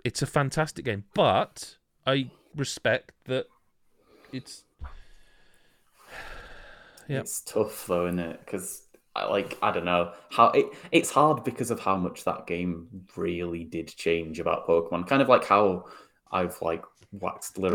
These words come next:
Speaker 2: lyrical
Speaker 3: it,
Speaker 2: about
Speaker 3: it
Speaker 2: how
Speaker 3: did
Speaker 2: Chain
Speaker 3: change
Speaker 2: Echoes
Speaker 3: it, but
Speaker 2: just
Speaker 3: it's not
Speaker 2: keeps
Speaker 3: something
Speaker 2: that
Speaker 3: they're gonna. <laughs> It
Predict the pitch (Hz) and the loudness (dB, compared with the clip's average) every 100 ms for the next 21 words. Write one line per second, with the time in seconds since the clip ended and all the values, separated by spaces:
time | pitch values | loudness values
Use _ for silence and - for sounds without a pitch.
0 | 90 90 87 87 98 92 92 101 92 92 | 4 4 6 4 6 4 4 4 4 4
1 | 139 120 110 107 110 101 - 139 139 - | 6 6 4 2 0 -2 -2 -2 -2 -4
2 | 170 - 165 147 127 127 127 120 104 _ | -4 -2 -2 -2 -2 -4 -4 -6 -12 _
3 | _ - - - - - - - | _ -20 -20 -20 -16 -12 -10 -6